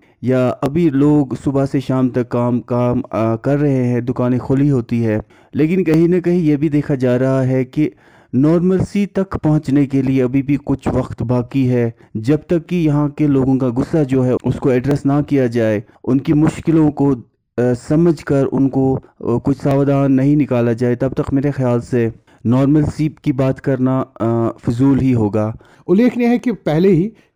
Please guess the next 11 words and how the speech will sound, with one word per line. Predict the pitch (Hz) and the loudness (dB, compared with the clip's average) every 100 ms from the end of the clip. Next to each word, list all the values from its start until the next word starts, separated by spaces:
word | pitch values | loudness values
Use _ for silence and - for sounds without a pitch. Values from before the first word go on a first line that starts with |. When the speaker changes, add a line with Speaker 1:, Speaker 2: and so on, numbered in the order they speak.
| - | 2
Speaker 2:
कई | 175 | 4
लोग | 180 180 185 180 - _ _ | 6 4 2 -2 -20 _ _
गाठी | 120 127 156 | -2 -2 0
में | 170 | -2
सक्रिय | 139 135 131 143 | -2 -4 -2 0
हो | 143 120 | 2 0
गए | 120 151 | -2 0
हैं, | 170 180 | 0 -2
जो | 117 151 - | 0 0 0
एक | 135 127 | -4 -4
नए | 120 143 165 | -4 -2 -4